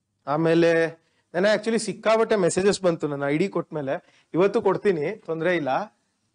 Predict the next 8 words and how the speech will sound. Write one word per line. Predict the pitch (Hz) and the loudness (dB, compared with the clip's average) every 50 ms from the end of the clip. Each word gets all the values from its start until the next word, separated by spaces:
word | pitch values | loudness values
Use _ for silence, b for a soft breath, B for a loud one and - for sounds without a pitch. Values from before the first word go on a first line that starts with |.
| _ _ _ _ _ _ _ _ _ _ _ - - | _ _ _ _ _ _ _ _ _ _ _ -4 -2
But | 196 214 - | -2 -2 0
what | 185 180 175 202 214 - | 2 2 4 2 2 2
I | 247 240 233 - | 0 -2 -2 -2
felt | 214 208 220 214 | -4 -4 -4 -2
very | 202 185 180 196 220 | -2 0 0 0 0
bad | 190 170 165 170 180 | 0 0 0 0 0
was, | 185 175 139 123 139 170 196 185 - _ _ _ _ _ _ _ _ _ _ _ _ _ _ _ _ _ _ _ _ _ _ _ _ _ - | 0 -2 -2 -2 -4 -4 -6 -6 -10 _ _ _ _ _ _ _ _ _ _ _ _ _ _ _ _ _ _ _ _ _ _ _ _ _ -2
ಹೇಳ್ತೀನಿ, | 156 170 175 170 170 143 120 117 | 0 0 0 0 -2 -4 -6 -6